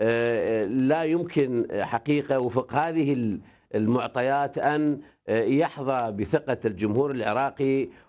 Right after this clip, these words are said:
وحتى الحكومة التي سيصوت عليها مجلس النواب. ما هو ال-، الحل أمام، آه، هذه المشكلة الكبيرة؟ الحل من وجهة نظر الوطنية كما، آه، ذكرنا سابقا ومرارا حقيقة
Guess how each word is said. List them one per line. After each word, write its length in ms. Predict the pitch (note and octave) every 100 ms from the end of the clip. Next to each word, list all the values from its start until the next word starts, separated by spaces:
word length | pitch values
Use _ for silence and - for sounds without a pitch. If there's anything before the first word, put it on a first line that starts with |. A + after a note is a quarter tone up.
| -
وحتى 460 | C3+ - E4 -
الحكومة 460 | F#3 D3+ - D3 C#3
التي 540 | C3 B2 B2 B2+ B2 - - -
سيصوت 640 | C3 C3 C3 D3+ C#3 A#2
عليها 420 | G#2+ C3 B2 A#2+
مجلس 340 | A#2+ G#2 G2 A2
النواب. 420 | G#2+ G2 F2 D#2+ - _ -
ما 140 | F#3
هو 320 | F#3+ F3 F3
ال-، 260 | E3 D#3+ C#3
الحل 540 | C3+ - F3 D#3+ A#2
أمام، 560 | - B2 C3 C3 C3 - - _ -
آه، 400 | A2 A2+ A2 G#2
هذه 680 | A#2+ D3 C#3 C3 C3 C#3 -
المشكلة 460 | A#2 A2+ C#3 D3 B2
الكبيرة؟ 560 | G2+ A2 G2 F#2+ F2 - - -
الحل 380 | D3 - F#3 G3
من 100 | F3+
وجهة 240 | D3+ D#3+ D3+
نظر 280 | E3 D3+ C3+
الوطنية 760 | A#2 A2+ A#2 C3 C#3+ B2 F#2+ - _ _
كما، 520 | - B2+ B2+ A#2+ B2 -
آه، 260 | G#2+ A2 G#2
ذكرنا 640 | B2 - F#3 E3 C3+ G#2+
سابقا 720 | G2 C3 C3+ C3+ C3+ C#3+ D3 - - _
ومرارا 760 | G2 A#2 A#2+ C3 D#3 E3+ C3 G2
حقيقة 600 | G2 - C#3 - C3+